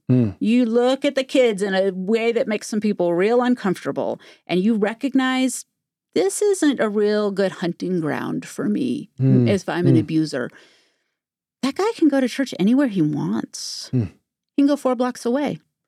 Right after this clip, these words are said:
Speaker 2: and have an entirely fresh start.
Speaker 1: Hmm.
Speaker 2: Probably a hundred churches in his town.
Speaker 1: And there's people coming from all over the place.
Speaker 2: Yeah. He can drive two hours to go to church. If, if he runs out of all of them in his town, he can go to the next town.
Speaker 1: Hmm.
Speaker 2: And there's no records that follow him.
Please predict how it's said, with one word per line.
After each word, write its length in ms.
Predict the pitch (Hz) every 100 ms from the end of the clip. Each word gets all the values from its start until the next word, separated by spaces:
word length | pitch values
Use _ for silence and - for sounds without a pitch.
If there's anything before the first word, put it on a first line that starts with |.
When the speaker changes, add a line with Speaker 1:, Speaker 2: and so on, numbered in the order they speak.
| _ -
Speaker 2:
and 120 | 196
have 140 | 202 190
an 60 |
entirely 760 | 175 - - - 240 247 247 240
fresh 280 | - 220 -
start. 540 | - 311 285 - - _ _ _
Speaker 1:
Hmm. 220 | 135 127 110 _ _ _
Speaker 2:
Probably 460 | 330 302 294 285 262
a 60 | 233
hundred 260 | 269 269
churches 300 | 262 302 269
in 100 | 214
his 160 | 185 170
town. 340 | 185 151 143 _ _ _ _ _ _ -
Speaker 1:
And 80 |
there's 120 | 143 139
people 280 | 151 143
coming 240 | 135 143 143
from 140 | 127
all 140 | 127 123
over 140 | 123
the 80 | 113
place. 340 | 104 101 95 -
Speaker 2:
Yeah. 260 | 262 359 254 _ -
He 80 | 381
can 60 |
drive 220 | 208 202
two 140 | - 294
hours 240 | 370 381
to 80 | -
go 80 | 202
to 60 |
church. 260 | 180 202 175
If, 60 | 175
if 120 | 196
he 60 | 220
runs 200 | 226 240
out 160 | 277 269
of 80 |
all 160 | 254 269
of 60 | 262
them 140 | 254
in 80 | 240
his 140 | 311
town, 220 | 320 285
he 60 | 269
can 60 | 269
go 60 | 285
to 40 |
the 80 | 294
next 220 | 359 -
town. 300 | 285 214 160 _ _ -
Speaker 1:
Hmm. 360 | 113 98 80 73 _ -
Speaker 2:
And 440 | 214 208 208 214 -
there's 220 | 220 214
no 160 | 196 226
records 460 | 185 - 202 208 -
that 140 | -
follow 380 | - 196 226 233
him. 300 | 240 254